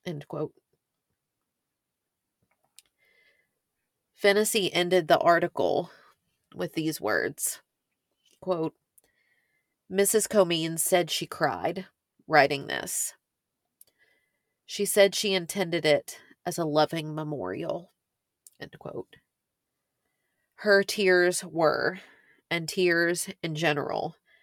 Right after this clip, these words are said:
can always be a loving memorial.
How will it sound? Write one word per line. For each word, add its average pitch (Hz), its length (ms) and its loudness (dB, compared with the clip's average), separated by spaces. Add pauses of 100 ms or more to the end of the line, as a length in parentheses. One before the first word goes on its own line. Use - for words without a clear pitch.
(520)
can 180 180 0
always 151 540 4
be 127 340 -6 (560)
a 170 80 -4
loving 151 360 0
memorial. 143 680 -4